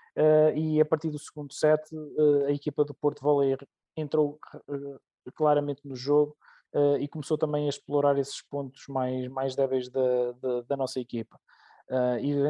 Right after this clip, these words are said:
acabou por levar de vencida o segundo set por, eh, por vinte e dois vinte e cinco. Depois, no terceiro, o Benfica, eh, volta a ter um set mais tranquilo.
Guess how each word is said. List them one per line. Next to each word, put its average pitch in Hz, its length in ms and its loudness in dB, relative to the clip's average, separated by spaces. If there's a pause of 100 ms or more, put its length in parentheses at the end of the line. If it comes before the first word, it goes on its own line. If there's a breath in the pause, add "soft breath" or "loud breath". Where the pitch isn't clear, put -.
(120)
acabou 139 300 -2
por 143 140 -6
levar 143 200 0
de 131 80 -10
vencida 139 380 -2
o 135 60 0
segundo 139 260 -12
set 143 240 0
por, 139 180 -2
eh, 139 260 0
por 135 120 -8
vinte 135 180 -12
e 135 60 -6
dois 135 200 0
vinte 135 200 -10
e - 40 -12
cinco. 123 340 -8
Depois, 135 500 0 (400)
no 160 140 -4
terceiro, 143 460 0
o - 20 -4
Benfica, 135 500 -2 (140)
eh, 127 540 -2 (240)
volta 139 340 2
a 135 40 -2
ter 143 140 -2
um 139 60 -6
set 131 260 -6
mais 135 220 -4
tranquilo. 143 640 -4